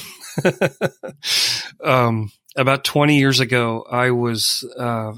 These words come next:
a good friend of mine, he used to ask me, not, you know, similar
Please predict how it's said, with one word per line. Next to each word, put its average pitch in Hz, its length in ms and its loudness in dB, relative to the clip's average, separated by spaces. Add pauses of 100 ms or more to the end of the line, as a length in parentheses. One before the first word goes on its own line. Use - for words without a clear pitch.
a 113 60 -12
good 131 200 0
friend 123 220 2
of 113 60 0
mine, 110 400 -2
he - 180 -6
used 120 280 0
to 120 120 -6
ask 117 340 -2
me, 113 360 -6 (580)
not, 139 200 2 (340)
you 143 260 -2
know, 127 80 2
similar 127 420 2